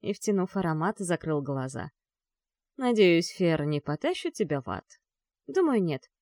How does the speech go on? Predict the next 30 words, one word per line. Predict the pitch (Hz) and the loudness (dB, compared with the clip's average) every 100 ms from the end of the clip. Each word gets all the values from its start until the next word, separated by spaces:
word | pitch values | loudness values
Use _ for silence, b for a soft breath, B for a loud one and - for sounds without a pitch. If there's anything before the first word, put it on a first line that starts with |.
| _ _ _ _ - | _ _ _ _ -6
Он | 285 269 | -4 0
подарил | 269 269 262 | 2 4 4
мне | 254 | 2
жемчужное | 247 254 262 240 240 | 0 0 -2 0 -2
платье, | 220 202 156 - 165 | 0 2 2 0 -4
а | 196 202 | 0 2
оно | 196 | 2
слишком | 220 196 196 - 202 | 0 -2 -2 -2 0
маркое | 180 151 - 160 | 2 0 0 0
для | 156 170 | 0 0
места, | 175 190 302 226 | 0 -2 -2 -4
где | 160 156 | -2 -2
все | - 180 | -2 -6
шипит, | 190 180 269 214 | -6 -6 -6 -6
жарится | 147 220 185 - | -2 -2 -2 -2
и | 151 143 139 | -2 -2 -8
плюется | - 165 143 - 147 | -4 -4 -4 -6 -6
маслом. | 127 104 - - - _ _ _ _ _ _ | -6 -8 -12 -14 -16 _ _ _ _ _ _
Меня | 233 196 190 | -2 0 0
перед | 294 302 240 | 0 -2 0
желанным | 247 247 233 | 2 2 2
свиданием | 226 214 208 208 190 | 0 -2 0 2 0
ничем | 175 165 165 151 | 0 -2 -4 -4
не | 143 | -4
смутить. | - 143 - - - _ _ _ | -6 -8 -10 -16 -18 _ _ _
Дисе | 226 214 220 226 | -4 -2 2 2
не | 214 202 | 2 2
удастся | 202 196 214 - 220 | 2 2 0 0 0
меня | 202 160 | 0 0
напугать». | 143 - 127 - | -4 -6 -6 -8